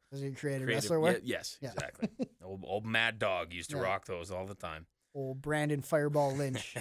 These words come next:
Speaker 2: <laughs>
Speaker 1: with his fire pants and his red hair.
Speaker 2: Uh, Seth Rollins confronted Kurt about wanting to go to WrestleMania. Uh, said that he was very sorry for his words the previous week.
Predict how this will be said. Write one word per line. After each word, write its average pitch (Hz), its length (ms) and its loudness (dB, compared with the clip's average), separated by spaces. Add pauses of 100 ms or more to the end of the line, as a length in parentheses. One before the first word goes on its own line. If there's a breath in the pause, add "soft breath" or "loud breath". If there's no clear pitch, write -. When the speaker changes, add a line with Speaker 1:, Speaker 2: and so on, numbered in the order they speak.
Speaker 2:
<laughs> - 100 -6
Speaker 1:
with 135 80 0
his 131 160 -6
fire 135 280 -2
pants 127 480 -4 (100)
and 135 80 -4
his 123 120 -4
red 127 200 0
hair. 127 300 -2 (880 loud breath)
Speaker 2:
Uh, 117 880 4
Seth 127 200 2
Rollins 135 380 2
confronted 135 440 0
Kurt 147 160 6
about 127 180 2
wanting 131 240 2
to 123 60 0
go 127 120 2
to 123 60 0
WrestleMania. 120 680 2 (400)
Uh, 92 260 0
said 95 200 -6
that 92 100 -10
he 98 120 -6
was 92 140 -4
very 98 200 -6
sorry 113 340 -2
for - 180 -14
his 92 160 -8
words 101 380 -8
the 98 80 -16
previous 104 560 -8
week. 165 300 -6